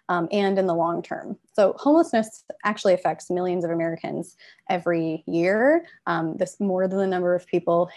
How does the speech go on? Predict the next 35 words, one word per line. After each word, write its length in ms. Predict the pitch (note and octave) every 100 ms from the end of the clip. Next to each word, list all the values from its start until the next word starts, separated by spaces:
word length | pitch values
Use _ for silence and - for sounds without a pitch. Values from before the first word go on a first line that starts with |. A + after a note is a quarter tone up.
| -
diagnosed 760 | F3 E3+ E3+ E3 E3+ - - -
with 200 | E3 -
opioid, 680 | G3 G3 A#3+ A3+ A3+ A3+ A#3+ F3+
um, 200 | F3 E3+
use, 240 | G3+ G#3 -
substance 400 | - G3+ A#3 A3
use 160 | A3+
disorders, 560 | A3+ A#3 A3+ A3 A3 A3 B3+ - _ _ _ -
and, 480 | A3+ A3 G#3+ G3 -
uh, 140 | F#3+ F#3
which 220 | G#3+ G3+
is 160 | F3+ -
obviously 480 | F3+ F3+ F3+ F3+ E3
identified 460 | F#3 F3+ F3 F3 E3
as 100 | F3
a 60 | E3+
major 380 | E3+ E3+ E3 -
public 240 | G3 E3+
health 340 | - D3+ F3 _
problem 580 | - - - - - G#3+ - - G#3+
in 100 | A3
the 100 | F#3+
United 360 | F3 D3+ -
States. 420 | - G2+ - - _ - - -
But 160 | A#3 A#3
then 180 | B3+ B3
we 80 |
can 140 | B3 C4
also 260 | B3 C4+
think 280 | C4 G#3+ G#3 -
about 420 | F#3+ F3+ F#3 -
beyond 240 | G3+ F3+ F3+
the 60 |
scope, 440 | F3 F#4+ G4 D4 -
just 320 | G#3 -